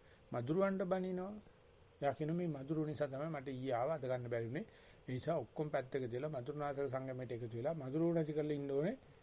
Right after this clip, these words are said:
ඒ ඕන අමුඩ ගහගෙන බහිනවා මැලේරියා මර්ධන ව්‍යාපාරයට යනවා. ඉතින් ඒ නිසා මේ ලැබිච්ච දේ හරි හැටියට ගන්නවා කියන කිසිම යෝගාචර තේරෙන්නේ නැහැ. කිසිම යෝගාචරවල Tamanට හම්බෙන ලාභය ඒක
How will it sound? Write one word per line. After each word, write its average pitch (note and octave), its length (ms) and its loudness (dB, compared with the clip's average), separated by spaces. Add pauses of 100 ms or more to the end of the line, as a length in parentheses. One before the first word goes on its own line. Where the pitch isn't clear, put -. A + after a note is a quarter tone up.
(680)
ඒ A3 100 -2
ඕන A#3 240 -2
අමුඩ G#3+ 220 -2
ගහගෙන G3 340 2
බහිනවා G3+ 400 2 (320)
මැලේරියා E3+ 460 2
මර්ධන C3 320 -4
ව්‍යාපාරයට A2+ 460 -2
යනවා. F2+ 200 -8 (1600)
ඉතින් E3+ 160 0
ඒ D#3+ 80 10
නිසා G3 200 4
මේ E3 180 6
ලැබිච්ච C3+ 460 0
දේ G3+ 220 4
හරි D3 240 2
හැටියට E3 320 2
ගන්නවා D#3 380 2
කියන C3+ 220 -4
කිසිම G3+ 360 0
යෝගාචර C#3+ 520 4
තේරෙන්නේ G2+ 380 -6
නැහැ. - 680 -20
කිසිම G#3+ 360 0
යෝගාචරවල F3+ 760 6
Tamanට E3 380 2
හම්බෙන D#3+ 380 2
ලාභය C#3 460 4 (640)
ඒක D3+ 220 0